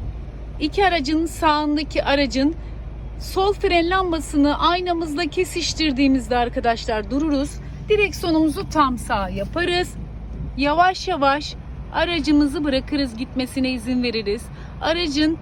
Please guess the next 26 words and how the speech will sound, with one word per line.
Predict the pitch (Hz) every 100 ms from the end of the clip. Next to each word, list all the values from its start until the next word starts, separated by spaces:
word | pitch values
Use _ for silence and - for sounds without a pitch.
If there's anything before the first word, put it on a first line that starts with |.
| - -
bir | 285 370
sağını, | - 349 311 294 277 285 320 - -
bir | 262 320
solunu | - 311 285 285 277
kontrol | 269 254 254 226
ederiz | 226 277 277
arkadaşlar. | 269 277 285 277 285 - 294 294
Kontroller | 294 294 320 320 311 302
çok | 294 262
önemlidir. | 269 277 277 269 262 277 - - - -
Aracın | 277 320 285 381 370
burnu | 349 311 294 294 294 - - - - - 226
yavaş | 254 294 330 370 -
yavaş | 330 294 302 - -
girdikten | 294 311 269 294 - 320 302 302
sonra | - 311 294 269 262 285 - - -
sağımızdaki | - 277 285 285 269 294 302
araca | 269 269 311
paralel | - 320 302 285
olmaya | 262 240 233 226
başladı. | 240 247 226 202 294 330
Direksiyonumuzu | 294 349 - 381 381 370 370
bir | 370 392
buçuk | 349 311 311
tur | 302 311
açtık. | - 302 - - 311 349